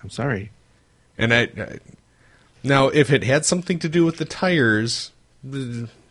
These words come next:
Speaker 2: that would, you might have something. But it, as I understand, it's something to do with Indiana.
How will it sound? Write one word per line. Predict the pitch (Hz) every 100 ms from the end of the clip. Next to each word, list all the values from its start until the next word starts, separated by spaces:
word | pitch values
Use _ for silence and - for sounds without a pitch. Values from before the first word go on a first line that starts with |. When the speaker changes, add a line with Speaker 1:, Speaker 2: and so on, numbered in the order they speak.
| -
Speaker 2:
that | 135 131
would, | 117 -
you | 127 117
might | 110
have | 104 98
something. | - 90 80 78 73
But | 90 87 - 117 -
it, | 98 90 - -
as | 98 95 87 -
I | 113
understand, | 107 104 - 104 101
it's | 92 -
something | 101 101 87
to |
do | 87 101
with | 90
Indiana. | 95 90 85 95 113